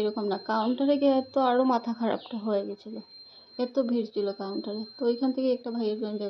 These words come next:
কাউন্টারে লাইন, আর এখানে প্যাকিং করে করে আলাদা রেখেছে। তারপরে তো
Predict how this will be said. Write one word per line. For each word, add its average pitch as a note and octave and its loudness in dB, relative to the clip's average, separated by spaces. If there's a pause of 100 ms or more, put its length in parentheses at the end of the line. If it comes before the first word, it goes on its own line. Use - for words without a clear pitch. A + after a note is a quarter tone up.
(120)
কাউন্টারে G#3 -10 (100)
লাইন, A3 -6 (800)
আর A3+ -10
এখানে A#3+ -2
প্যাকিং B3 2 (100)
করে B3+ 2
করে B3+ 0 (100)
আলাদা A#3 2 (100)
রেখেছে। A#3+ -4
তারপরে G#3 -8 (640)
তো - -